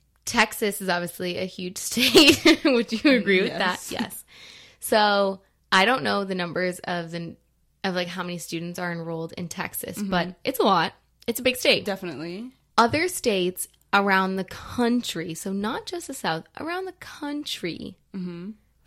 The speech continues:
Speaker 1: follow Texas's curriculum choices for history. So Texas picks and chooses,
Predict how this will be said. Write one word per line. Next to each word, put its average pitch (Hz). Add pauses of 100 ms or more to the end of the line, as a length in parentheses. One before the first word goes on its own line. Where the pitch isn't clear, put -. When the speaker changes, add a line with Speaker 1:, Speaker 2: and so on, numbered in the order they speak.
(120)
Speaker 1:
follow 190 (340)
Texas's 214 (140)
curriculum 170
choices - (560)
for -
history. - (240)
So -
Texas - (680)
picks 381
and 440
chooses, 214